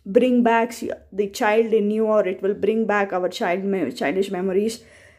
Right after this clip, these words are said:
So that's why people wanna go for this, and that's why this has become a big phenomena across the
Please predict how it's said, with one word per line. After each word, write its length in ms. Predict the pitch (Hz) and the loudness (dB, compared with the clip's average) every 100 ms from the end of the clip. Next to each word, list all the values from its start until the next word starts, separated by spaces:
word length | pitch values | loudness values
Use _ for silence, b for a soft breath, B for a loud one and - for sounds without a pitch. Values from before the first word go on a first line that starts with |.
| b b _ | b b _
So 540 | - 277 269 226 - - _ _ _ _ _ | 4 8 8 6 -4 -20 _ _ _ _ _
that's 320 | 214 240 247 285 | 0 2 2 2
why 120 | 262 | 2
people 440 | 254 247 233 233 | 2 0 2 0
wanna 320 | 226 214 214 202 | 0 -2 -2 2
go 220 | 190 196 | 4 4
for 260 | 202 196 | 2 0
this, 340 | 180 202 240 - | 2 0 0 -2
and 240 | 202 208 | -4 0
that's 280 | 202 214 - | 0 0 0
why 180 | 240 233 | 2 2
this 240 | 233 - | 0 -2
has 220 | 226 214 | -2 -2
become 320 | 190 202 220 208 | -4 -4 -2 -2
a 40 | |
big 220 | 196 196 | 0 0
phenomena 680 | - - 190 196 196 196 196 | 0 -6 -2 0 0 0 -2
across 320 | - 185 175 196 | -6 -6 -6 -2
the 200 | 302 | -2